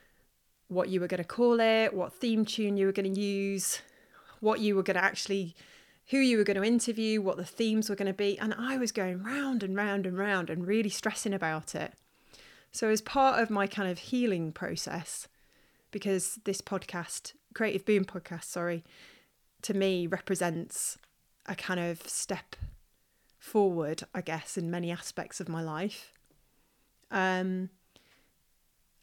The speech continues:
I think I kind of just sort of said to myself one day, I said, "For goodness sake, Katie, don't overthink it. Just try and be twenty-seven again."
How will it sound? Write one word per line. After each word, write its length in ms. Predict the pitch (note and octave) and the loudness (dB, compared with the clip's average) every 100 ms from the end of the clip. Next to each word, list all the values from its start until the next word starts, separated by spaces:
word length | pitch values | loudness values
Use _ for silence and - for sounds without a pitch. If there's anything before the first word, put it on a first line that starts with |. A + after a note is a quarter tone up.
| - | -10
I 100 | G3+ | -8
think 720 | - B3+ B3 A3+ - - - _ _ _ | 0 6 6 4 -4 -10 -10 _ _ _
I 100 | - | -10
kind 380 | G3+ - A#3 C4 | -8 -2 4 4
of 100 | C4+ | 4
just 200 | C4 A#3 | 2 0
sort 180 | - - | 0 -2
of 80 | - | -4
said 200 | A3+ G#3 | -4 -4
to 100 | G#3+ | -2
myself 440 | F#3+ - F#3+ E3+ | -2 0 -2 -2
one 180 | F#3+ F3+ | -6 -4
day, 160 | F3 E3+ | -4 -4
I 60 | |
said, 200 | F3+ G3+ | -4 -6
"For 100 | - | -8
goodness 380 | F#3+ C#4 C#4 C4+ | -8 -2 0 0
sake, 300 | - A3 A3 | -2 -2 -2
Katie, 540 | - E3+ D#3+ - D#3 - _ - - _ _ _ _ _ _ - | -4 -8 -8 -10 -12 -12 _ -20 -20 _ _ _ _ _ _ 0
don't 280 | A#3 B3 A#3+ | 4 4 4
overthink 580 | C4+ A#3+ - D3 - | 2 0 -4 -6 -6
it. 220 | - - - _ _ _ _ | -10 -10 -14 _ _ _ _
Just 340 | - G#3+ - - | -4 -2 0 -2
try 240 | A#3 A#3 | 4 6
and 140 | A#3+ | 6
be 80 | A#3 | 4
twenty-seven 880 | A3 A3 G#3+ G#3+ G#3+ G3 G#3 F3+ D#3+ | 2 2 2 2 -2 -2 0 -2 -2
again." 380 | D3+ - E3+ | -6 -8 -8